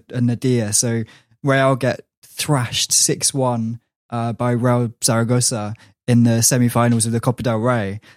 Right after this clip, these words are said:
Uh, and a, a week later, they go out of the Champions League to Arsenal. Um,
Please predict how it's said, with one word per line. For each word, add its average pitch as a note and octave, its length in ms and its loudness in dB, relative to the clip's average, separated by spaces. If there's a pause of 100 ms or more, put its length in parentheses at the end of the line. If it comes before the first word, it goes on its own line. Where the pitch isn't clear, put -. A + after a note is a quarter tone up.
(180)
Uh, A#2 280 2
and B2+ 160 2
a, A#2+ 80 -2 (140)
a C3 100 -4
week C#3 240 2
later, B2+ 340 -2
they A#2+ 160 -6
go B2 160 -2
out A#2 120 -2
of G#2 60 -10
the A#2+ 100 -8
Champions A#2+ 520 -6
League G#2+ 260 -10
to - 160 -10
Arsenal. A2+ 600 -8 (480)
Um, A#2 480 -4